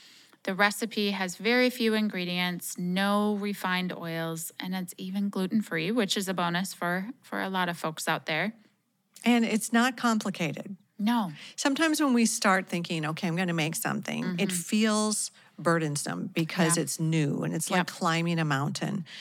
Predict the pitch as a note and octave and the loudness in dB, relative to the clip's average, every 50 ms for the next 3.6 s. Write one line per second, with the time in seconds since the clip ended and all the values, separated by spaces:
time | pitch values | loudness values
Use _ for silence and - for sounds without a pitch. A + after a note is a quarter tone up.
0 | - - - - - - - G#3+ G#3 G#3+ A#3+ C4 B3+ - - A#3 G#3 F#3+ F#3+ F#3+ | -14 -14 -14 -12 -4 2 4 4 6 6 4 4 2 2 2 4 4 6 4 4
1 | G3 G#3 G#3 - F#3 F3+ F3 D#3+ D3+ E3 D#3 - - D3+ D3+ D3+ - - - G3+ | 4 2 2 2 2 2 2 0 0 -2 -4 -4 -2 -2 -2 -2 -4 -4 -6 -6
2 | - - E3+ D#3 D3+ E3+ F#3 G3+ A3+ B3 B3 A#3 A3 G#3+ G3+ D#3 D3+ D3+ D#3 - | -4 -4 -4 0 2 4 4 6 6 6 6 6 6 6 4 4 2 2 0 0
3 | F3+ E3+ - - E3 D#3+ D#3 D3 D3 D3 D#3+ | -4 -4 -4 -2 0 2 2 2 0 -2 -4